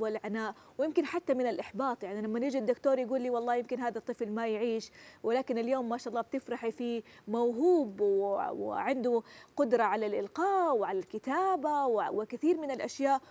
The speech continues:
وأنا شايفته إنس-، إنسان طبيعي عادي، ما شاء الله عليه، يعني يمتلك أشياء كثير جميلة.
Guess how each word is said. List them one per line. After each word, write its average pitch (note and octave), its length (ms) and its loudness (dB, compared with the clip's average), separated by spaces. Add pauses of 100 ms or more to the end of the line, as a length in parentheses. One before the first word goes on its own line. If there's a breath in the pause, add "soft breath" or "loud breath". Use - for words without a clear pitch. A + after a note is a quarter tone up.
(140)
وأنا C#4 180 2
شايفته C#4+ 420 2
إنس-، B3 120 -10
إنسان C4+ 440 0
طبيعي B3 440 2
عادي، A#3+ 280 2
ما B3+ 160 -4
شاء A#3 160 -2
الله A#3 180 2
عليه، A3 180 2
يعني A3+ 420 4
يمتلك A3+ 400 -2 (280 loud breath)
أشياء C#4 320 2
كثير B3+ 720 2
جميلة. A3 480 -2